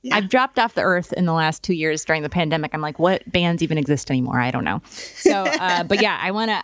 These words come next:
Speaker 1: I, I wanna know mo-, more about this. And if you
Speaker 2: Yeah,
Speaker 1: come
Speaker 2: yeah.
Speaker 1: this way, we have to hang out for sure.
Speaker 2: I think so, too.
Speaker 1: Yes. Uh, okay. So, so what else is coming up for you? Like, what do you wanna, what do you wanna tell people is coming up? And then, like,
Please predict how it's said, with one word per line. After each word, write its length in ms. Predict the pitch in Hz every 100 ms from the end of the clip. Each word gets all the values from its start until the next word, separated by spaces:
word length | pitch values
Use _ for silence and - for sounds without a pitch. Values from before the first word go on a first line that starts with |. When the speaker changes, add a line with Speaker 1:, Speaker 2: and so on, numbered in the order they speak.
| -
Speaker 1:
I, 160 | 165 -
I 100 | 170
wanna 180 | 175
know 140 | 160 151
mo-, 180 | 156 - -
more 220 | 165 165
about 260 | 156 - -
this. 340 | - - - _ -
And 160 | - 165
if 60 | 240
you 60 |
Speaker 2:
Yeah, 100 | 302
Speaker 1:
come 160 | 247 240
Speaker 2:
yeah. 100 | 208
Speaker 1:
this 200 | 254 254
way, 180 | 233 196
we 80 | 170
have 180 | 180 170
to 240 | 190 160 151
hang 240 | 165 170
out 160 | 151 127
for 120 | -
sure. 340 | 147 170 135 143 - - -
Speaker 2:
I 100 | 240
think 140 | 302 415
so, 100 | 415
too. 500 | 427 - 392 370 220
Speaker 1:
Yes. 680 | - - - - - - - - - - -
Uh, 360 | 208 196 190 -
okay. 260 | 254 220 -
So, 560 | - - 311 262 262 254 - _
so 520 | 247 285 247 254 247 247 -
what 240 | 214 277 415
else 260 | 440 -
is 120 | 269 -
coming 300 | 285 294 269
up 100 | -
for 160 | -
you? 540 | 269 277 285 302 320 339
Like, 280 | 233 196 -
what 100 | 226
do 40 |
you 40 | 226
wanna, 220 | 226 220 - -
what 100 | 202
do 60 | 226
you 60 |
wanna 180 | 226 226
tell 220 | 226 247
people 480 | 226 240 - 240 233
is 140 | 240 -
coming 240 | 240 240
up? 120 | 294 -
And 100 | 220
then, 140 | 208
like, 240 | 202 185